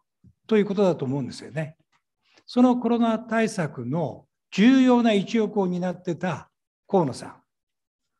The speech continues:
それに対してどう責任を感じておられるのか。それからもう一つ、この失敗から、まあ、あえて失敗と言いますけども、この失敗から菅政権の何が悪かったのか、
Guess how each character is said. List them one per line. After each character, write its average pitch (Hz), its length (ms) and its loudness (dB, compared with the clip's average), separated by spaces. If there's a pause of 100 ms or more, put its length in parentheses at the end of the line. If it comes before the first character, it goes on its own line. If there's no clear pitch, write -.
(220)
そ 240 140 0
れ 262 120 6
に 247 80 2
対 220 220 0
し - 60 -12
て 135 340 -8
ど 254 240 -4
う - 60 -8
責 151 320 -8
任 185 260 -4
を 180 60 -8
感 147 260 -6
じ 131 140 -10
て 143 80 -10
お 123 100 -10
ら 127 80 -8
れ 127 80 -8
る 117 80 -10
の - 140 -16
か。 - 200 -20 (640)
そ - 60 -6
れ 220 40 -2
か 214 60 4
ら 190 60 4
も 233 80 6
う 233 40 6
一 226 180 0
つ、 - 240 -14 (640)
こ 254 120 4
の 269 80 10
失 - 320 -2
敗 220 200 6
か 185 120 4
ら、 160 260 2
ま 185 100 4
あ、 160 60 6
あ 202 40 6
え 220 60 4
て 175 100 -2
失 - 220 -8
敗 170 140 2
と 165 120 -6
言 143 40 -4
い 139 40 -4
ま 143 120 -6
す - 100 -16
け - 80 -16
ど - 120 -20
も、 160 420 -2 (440)
こ 226 160 -2
の 240 80 4
失 - 240 -6
敗 202 240 2
か 185 140 -2
ら 180 80 2
菅 196 240 -2
政 226 360 0
権 117 280 -6
の 143 380 -8 (140)
何 220 360 4
が 277 100 6
悪 254 220 2
か - 80 -2
っ - 80 -6
た - 100 -14
の - 80 -18
か、 - 180 -20